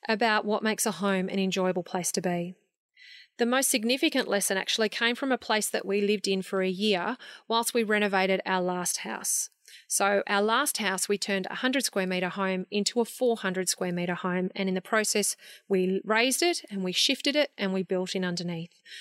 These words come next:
So of course, we had to move out for a little while. We moved into a self-contained flat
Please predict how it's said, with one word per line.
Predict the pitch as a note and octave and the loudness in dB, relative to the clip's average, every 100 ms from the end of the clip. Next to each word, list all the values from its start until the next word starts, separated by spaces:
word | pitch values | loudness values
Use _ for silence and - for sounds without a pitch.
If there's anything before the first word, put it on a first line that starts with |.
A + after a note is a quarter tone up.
| - | -10
So | - C#4+ C#4+ | 0 2 2
of | C4 | 0
course, | - C#4+ C#4 - - - - | 0 2 2 -2 -4 -10 -2
we | A#3 | 0
had | A3+ | 0
to | A3 | 2
move | G3+ F#3+ F#3 | 2 2 0
out | E3+ - | -6 -2
for | G3 | 0
a | |
little | F#3 F3+ | 0 0
while. | F3 F3 F3 E3+ _ - - - - | -2 -2 -4 -10 _ -20 -18 -12 -4
We | A3 | 0
moved | A3 A3 - | 0 -2 -2
into | B3 B3+ B3+ A#3+ A3 G3+ G3+ G#3+ - G3 | -2 0 0 0 2 2 0 -4 -10 -4
a | F#3+ F#3+ - | -2 -2 0
self-contained | - C#4+ - C4 A3 G#3+ F#3+ - | 2 0 0 -2 0 0 0 -2
flat | - F#3+ - - | -4 -4 0 -2